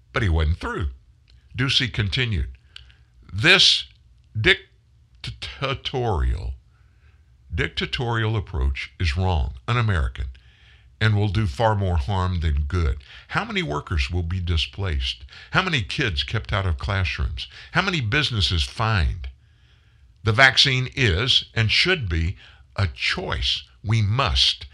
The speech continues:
and we will push back."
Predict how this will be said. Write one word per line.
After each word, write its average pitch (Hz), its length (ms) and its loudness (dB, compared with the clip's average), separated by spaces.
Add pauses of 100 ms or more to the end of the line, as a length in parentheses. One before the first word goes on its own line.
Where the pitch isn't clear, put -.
(320)
and 90 220 2
we 95 160 0
will 85 540 0 (540)
push 90 320 0
back." 65 300 0